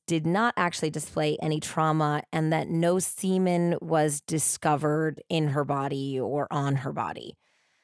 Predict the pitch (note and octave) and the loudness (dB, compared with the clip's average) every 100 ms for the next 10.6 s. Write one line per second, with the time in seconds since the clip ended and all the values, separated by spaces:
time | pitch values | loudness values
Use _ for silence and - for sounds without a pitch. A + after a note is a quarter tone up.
0 | _ _ - - - - G3+ F#3+ F3+ F3+ | _ _ -8 -4 0 4 6 8 8 6
1 | G3+ F#3+ - A#3+ A#3 G#3+ G#3 F3+ F3 F3 | 2 0 2 2 2 0 2 0 -2 0
2 | E3 D#3 F3 D#3+ E3 D3+ - D3+ D#3 D#3 | 0 0 0 0 0 0 0 2 0 -2
3 | - _ _ _ _ _ G3 F#3+ F3 E3 | -10 _ _ _ _ _ 0 2 4 2
4 | D3+ C#3+ - B2+ F#2+ F3+ - - - - | 0 -2 -4 -6 -6 -6 -6 -8 -12 -18
5 | _ _ _ _ _ _ - F#4 F4 D4+ | _ _ _ _ _ _ -2 2 4 2
6 | - B3 G#3 G3 F#3 F3 F3 E3 D#3+ D#3 | 2 4 4 4 4 4 0 2 2 2
7 | D#3 E3+ D3 D3 D3+ F#3+ E3+ E3 D#3+ D3+ | 2 2 2 2 2 2 2 2 2 0
8 | D3+ D#3 G3 F#3+ F#3 F#3 - F#3+ G3 F#3 | 2 2 4 4 2 0 0 2 4 4
9 | F#3 C#4+ G#4+ A4+ A4 A#3 A#3+ A#3+ A#3 A3+ | 4 4 6 6 4 2 0 2 0 2
10 | G3 F3+ F3 D3+ C#3 | 2 2 2 0 -4